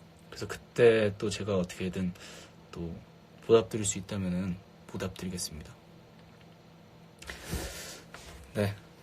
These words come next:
어, 아직 일 회 남았지만, 음, 먼저 미리 이렇게 또 우리, 어,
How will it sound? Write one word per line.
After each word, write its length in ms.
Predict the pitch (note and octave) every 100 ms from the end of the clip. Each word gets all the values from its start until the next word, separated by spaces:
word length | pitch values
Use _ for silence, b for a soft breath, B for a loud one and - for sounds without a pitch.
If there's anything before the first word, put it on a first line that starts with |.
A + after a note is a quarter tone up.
| - -
어, 440 | G2 G#2 G2+ F#2 - - - - - - - - - - -
아직 320 | A#2 C3 C3+ - D#3+
일 120 | E3
회 80 | E3
남았지만, 760 | A#2 C3 C3 B2+ C3 C#3 F#2 - - - - - - - -
음, 300 | F#2+ F2+ F2+
먼저 480 | G2 A2 G#2+ G2 F2+ - -
미리 380 | A#2+ C3 A#2+ C3+ -
이렇게 220 | G2+ G2+
또 240 | A2 G2+ F#2+ - - - -
우리, 340 | G2 F#2+ F2+ - - B B B B B - - - - -
어, 580 | - - - - -